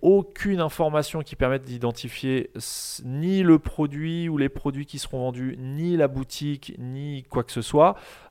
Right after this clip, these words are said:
Euh, mais simplement pour te dire que voilà, derrière, derrière le micro, derrière le podcast hebdomadaire, euh, je mets en pratique les choses que j'essaye de t'enseigner par ce podcast.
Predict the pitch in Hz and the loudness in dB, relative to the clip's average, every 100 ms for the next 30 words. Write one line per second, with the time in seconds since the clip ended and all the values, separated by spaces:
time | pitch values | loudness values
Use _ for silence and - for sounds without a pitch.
0 | - 127 139 - 202 202 196 165 143 135 | 0 0 0 -2 2 0 0 -4 -4 0
1 | 175 190 170 143 110 120 143 143 135 196 | 0 2 2 2 2 4 2 6 6 6
2 | 185 - - - 123 165 202 180 147 - | 2 -4 -10 2 6 8 6 2 -4 -4
3 | 120 143 143 139 147 156 139 127 - 139 | 2 2 4 4 4 2 2 -2 -2 -6
4 | - 123 117 110 110 131 170 104 - - | -6 -4 -2 -2 0 2 0 -2 -10 -20
5 | - - 113 110 - - 113 127 139 214 | -20 -4 0 0 -2 -6 -6 -2 4 6
6 | 196 - 160 151 - 156 190 - - - | 4 0 -4 -4 -4 -4 -4 -6 -10 -6
7 | 110 113 117 143 156 165 - - 139 147 | -4 -2 -2 0 2 0 -4 -2 0 2
8 | 127 120 117 - 139 123 - 117 - 120 | 0 -4 -6 -2 -2 -2 -4 -6 -6 -6
9 | 123 131 123 - 120 110 107 - 143 175 | -4 -2 -2 -4 -8 -6 -6 2 2 2
10 | - | -2